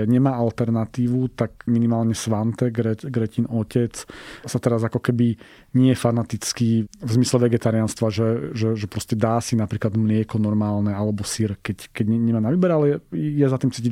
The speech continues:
že to je vedomé rozhodnutie, hej. Napríklad v tej, v tej knihe Scény zo srdca je to veľmi pekne naznačené, tie rôzne, ne, situácie, že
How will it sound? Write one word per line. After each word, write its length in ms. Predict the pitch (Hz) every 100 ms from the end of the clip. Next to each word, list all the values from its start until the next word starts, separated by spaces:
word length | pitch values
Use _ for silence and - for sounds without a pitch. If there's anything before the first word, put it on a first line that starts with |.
| 113
že 20 | 120
to 20 |
je 60 | 113
vedomé 240 | 120 120 107
rozhodnutie, 560 | 98 107 101 95 - -
hej. 160 | 110 - - - - - - - -
Napríklad 320 | 123 143 -
v 40 | 139
tej, 80 | 139
v 40 | -
tej 80 | 139 143
knihe 220 | 135 131 127
Scény 400 | - 135 131 123
zo 80 | 120
srdca 240 | 123 -
je 100 | 123
to 140 | 127
veľmi 240 | 127 131 123
pekne 400 | 120 131 120 113 - - - - 123
naznačené, 560 | 123 131 127 123 117
tie 160 | - 117
rôzne, 400 | 117 117 117 120
ne, 240 | 127 120
situácie, 720 | 110 - 131 123 113 - 113
že 240 | 107 113